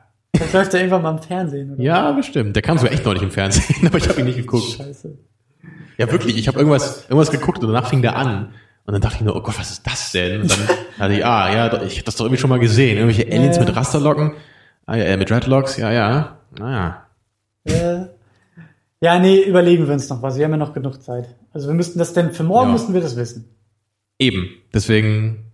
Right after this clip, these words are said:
Speaker 2: stimmt eigentlich, ja.
Speaker 1: Ich würde sagen, wir machen hier dann halt den Schnitt und wir schnacken da gleich nochmal weiter, überlegen uns das. Und, äh, wir hören uns dann nächste Woche wieder,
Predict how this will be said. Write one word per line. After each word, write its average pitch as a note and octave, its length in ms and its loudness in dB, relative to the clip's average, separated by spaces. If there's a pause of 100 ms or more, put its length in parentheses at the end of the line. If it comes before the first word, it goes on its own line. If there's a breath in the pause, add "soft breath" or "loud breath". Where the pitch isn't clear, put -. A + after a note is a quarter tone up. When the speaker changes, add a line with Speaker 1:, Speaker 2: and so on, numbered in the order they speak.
Speaker 2:
stimmt A2+ 240 -2
eigentlich, F2+ 400 -8
ja. G2+ 160 -4
Speaker 1:
Ich F#3+ 60 -4
würde G#3+ 160 4
sagen, G#3 220 2
wir F3+ 60 0
machen F#3 260 0
hier F3+ 120 -2
dann E3+ 160 -4
halt E3+ 160 -6
den D3 80 -6
Schnitt A#3+ 380 2
und F3 340 -4
wir F3 460 0
schnacken F3 480 -8
da D#3 80 0
gleich F3 260 -2
nochmal F3+ 220 -4
weiter, F3 260 2
überlegen E3 380 -2
uns - 160 -8
das. E3 340 -6 (880)
Und, F#3 720 4 (300)
äh, E3+ 560 4
wir D#3 160 0
hören F#3 180 -2
uns F#3 160 -8
dann F#3+ 220 -2
nächste E3+ 320 -6
Woche B2 200 -8
wieder, B2 380 -6